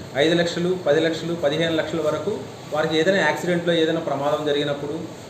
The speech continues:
ఆ, ఏదైనా వాళ్ళకి అంగ-, అంగవైకల్యం కలిగినప్పుడు, అట్లాగే వాళ్ళ ఆసుపత్రి ఖర్చులకు కానీ వీటన్నిటికీ కూడా చాలా తక్కువ ప్రీమియం తోటి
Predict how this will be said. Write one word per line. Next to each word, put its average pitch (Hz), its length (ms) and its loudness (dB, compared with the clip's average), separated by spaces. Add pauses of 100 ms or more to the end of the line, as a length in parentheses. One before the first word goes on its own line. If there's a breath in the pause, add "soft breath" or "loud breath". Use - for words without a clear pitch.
(220)
ఆ, 143 260 0
ఏదైనా 175 280 4
వాళ్ళకి 151 300 0
అంగ-, 170 240 4
అంగవైకల్యం 175 580 4
కలిగినప్పుడు, 151 540 -2 (160)
అట్లాగే 175 280 2
వాళ్ళ 165 160 4
ఆసుపత్రి 147 500 0
ఖర్చులకు 147 360 -2
కానీ 147 240 2
వీటన్నిటికీ 156 540 0
కూడా 180 420 -2 (200)
చాలా 208 300 2
తక్కువ 220 280 -2
ప్రీమియం 196 400 2
తోటి 190 400 0